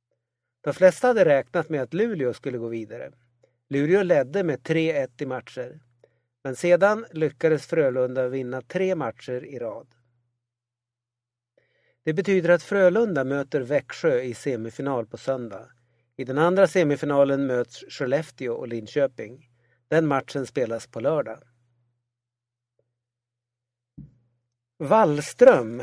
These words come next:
kallar inte Kina för diktatur. Margot Wallström sa att Saudiarabien var ett odemokratiskt land, en diktatur.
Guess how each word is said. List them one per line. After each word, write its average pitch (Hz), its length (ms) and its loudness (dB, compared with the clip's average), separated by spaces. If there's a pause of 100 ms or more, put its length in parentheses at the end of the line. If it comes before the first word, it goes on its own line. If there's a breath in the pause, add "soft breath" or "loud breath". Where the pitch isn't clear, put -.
(120)
kallar 156 280 0
inte 214 400 -4
Kina 139 640 -4
för - 180 -14
diktatur. 113 760 -12 (880)
Margot 214 340 2
Wallström 156 640 2
sa 135 300 0
att 127 120 -8
Saudiarabien 135 1120 -2
var 131 240 0
ett 120 200 -6
odemokratiskt 143 920 -6
land, 104 300 -8
en 120 120 -10
diktatur. 143 800 -6